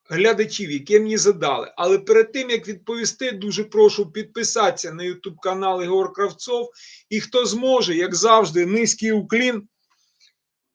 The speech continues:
допомагайте донатами, тому що робота YouTube каналу Ігор Кравцов, прямі стріми українських сокирян, де ми завжди говоримо правду, я, залежить від вашої допомоги.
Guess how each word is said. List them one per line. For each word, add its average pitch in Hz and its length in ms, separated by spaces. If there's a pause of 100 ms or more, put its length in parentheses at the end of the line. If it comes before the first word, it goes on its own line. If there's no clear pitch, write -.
(160)
допомагайте 240 840
донатами, 175 680
тому 233 340
що 240 360
робота 214 560
YouTube 190 400
каналу 208 420
Ігор 196 280
Кравцов, 254 560
прямі 214 340
стріми 220 460
українських 208 580
сокирян, 202 600
де 208 160
ми 220 380
завжди 175 540
говоримо 185 580
правду, 220 520
я, 170 360
залежить 190 680
від 185 240
вашої 196 480
допомоги. 160 680